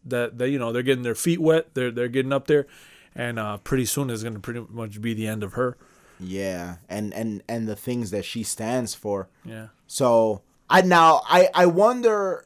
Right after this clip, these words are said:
Speaker 2: how serious the president is as far as it really being no deal. Like, right now, if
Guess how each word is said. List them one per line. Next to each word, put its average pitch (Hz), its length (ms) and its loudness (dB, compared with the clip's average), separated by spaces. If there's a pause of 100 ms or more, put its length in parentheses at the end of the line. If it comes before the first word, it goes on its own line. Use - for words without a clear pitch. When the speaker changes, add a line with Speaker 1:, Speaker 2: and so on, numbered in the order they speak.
(140)
Speaker 2:
how 170 360 4
serious 190 1080 0 (100)
the 123 200 0
president 127 680 2
is 131 320 2
as 117 240 -2
far 127 280 6
as 110 280 0 (220)
it 131 140 2
really 135 280 4
being 127 300 2
no 120 160 2
deal. 135 320 4
Like, 120 180 2
right 135 200 6
now, 139 240 6
if 120 180 2